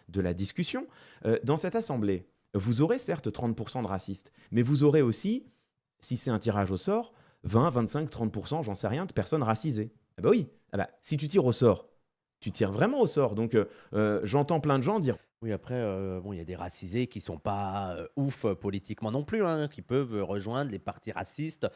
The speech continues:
Speaker 2: On l'a vu d'ailleurs dans l'autre vidéo, mais bon, dans, allez, on va partir du principe que, bah, un racisé aura tendanciellement moins de chances d'être d'extrême droite. Donc, disons que c'est vrai. Vas-y, vas-y.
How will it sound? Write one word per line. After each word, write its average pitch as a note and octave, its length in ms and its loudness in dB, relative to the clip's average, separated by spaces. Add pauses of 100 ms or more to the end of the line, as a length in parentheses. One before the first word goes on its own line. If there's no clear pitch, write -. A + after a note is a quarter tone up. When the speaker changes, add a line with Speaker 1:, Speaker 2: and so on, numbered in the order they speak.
(260)
Speaker 2:
On C3+ 80 6
l'a E3 120 12
vu E3+ 140 2
d'ailleurs D3+ 240 6
dans C3 80 -2
l'autre A#2+ 180 -4
vidéo, C3+ 280 2
mais D3+ 100 0
bon, C#3+ 240 -2
dans, C3+ 140 0 (180)
allez, D3+ 220 4 (560)
on C3 80 -6
va F3+ 180 10
partir F#3 300 4
du E3+ 80 -2
principe E3+ 380 -2
que, E3+ 100 2
bah, C#3 240 4
un C3 40 -2
racisé D3+ 680 0 (240)
aura C#3+ 220 6
tendanciellement D#3+ 640 0
moins D#3+ 200 2
de D#3+ 80 -4
chances F3 520 0
d'être D3+ 220 2
d'extrême C#3 280 -2
droite. G#2 260 0
Donc, G#2+ 220 -6
disons C3 240 -4
que - 60 -12
c'est C#3 100 0
vrai. G2 180 -2 (220)
Vas-y, G2 160 -2
vas-y. F2+ 200 -6